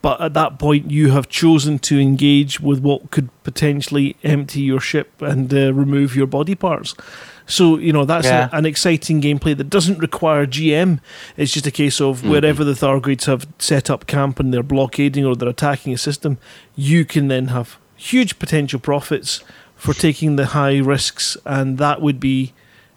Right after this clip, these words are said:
Speaker 1: I think, a good way of engaging people as well, other than community goals, which are more scripted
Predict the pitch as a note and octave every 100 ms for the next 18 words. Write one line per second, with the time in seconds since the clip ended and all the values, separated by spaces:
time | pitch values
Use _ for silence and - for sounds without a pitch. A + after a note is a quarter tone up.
0 | _ _ - C3 C#3 C3 C3 A#2+ E3 D3+
1 | C#3+ B2+ - C#3 C3+ C#3 C3 C#3 C#3+ -
2 | C3+ B2+ C#3 C#3 C3+ D#3 D#3 C#3+ C#3 -
3 | C#3+ C#3 C#3 C3 C3+ B2+ C#3 C3 C3+ C3
4 | C3 B2+ - D#3+ - C#3+